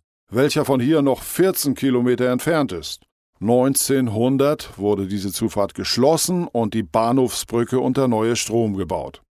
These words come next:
Zu D-D-R-Zeiten lagen hier am Alten Strom die Fischkutter der F P G, also der Fischereiproduktionsgenossenschaft, in Zweierreihen. Sie landeten Dorsch, Hering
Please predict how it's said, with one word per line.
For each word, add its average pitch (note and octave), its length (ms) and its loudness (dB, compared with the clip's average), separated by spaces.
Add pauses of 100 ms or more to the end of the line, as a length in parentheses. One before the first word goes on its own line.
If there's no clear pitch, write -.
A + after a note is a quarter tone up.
(200)
Zu F3 160 0
D-D-R-Zeiten F#3 1080 0
lagen C3 300 0
hier G3+ 500 0
am G2 120 -6
Alten F#2+ 260 -8
Strom D#3+ 640 0
die G#2+ 160 -2
Fischkutter C#3 800 0
der G2 180 -2
F - 240 -6
P A#2 160 0
G, E3+ 500 0
also F#2 360 -2
der D#2 180 -10
Fischereiproduktionsgenossenschaft, C#3+ 2250 -2 (240)
in C#3 140 0
Zweierreihen. F#2+ 760 -2 (180)
Sie G#2+ 180 -2
landeten C3 600 0
Dorsch, D3 640 2
Hering C#3 560 2